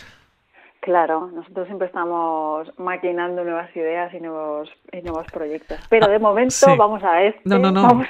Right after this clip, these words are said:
Speaker 1: vamos por partes,
Speaker 2: <laughs>
Speaker 1: <laughs> que tenemos Madrid, luego Bilbao, como decías, y, y en junio Barcelona.
Speaker 2: Y en julio y agosto entiendo que a viajar.
Speaker 1: En julio y agosto a viajar, por trabajo,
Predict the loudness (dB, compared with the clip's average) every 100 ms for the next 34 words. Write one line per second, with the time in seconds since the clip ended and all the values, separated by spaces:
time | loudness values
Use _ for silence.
0 | 6 6 8 8 8 6 8 8 6 2
1 | 2 4 0 -2 -10 -6 2 6 6 4
2 | 2 4 6 6 4 4 6 8 6 4
3 | 4 2 0 -2 -4 -2 -2 -4 -6 -8
4 | -6 -8 -8 -8 -10 -6 -4 -2 0 0
5 | 0 -4 -2 -4 -12 -20 -20 -6 2 2
6 | 2 2 2 4 2 -2 0 -2 0 -2
7 | 0 0 0 0 -2 -2 _ _ _ _
8 | _ _ -20 _ -14 -12 -8 -4 -2 -2
9 | -4 -6 -4 -4 -4 -6 -4 0 0 0
10 | 0 0 -4 -8 -14 -18 -20 _ -20 -20
11 | -10 -4 -2 2 4 4 2 -2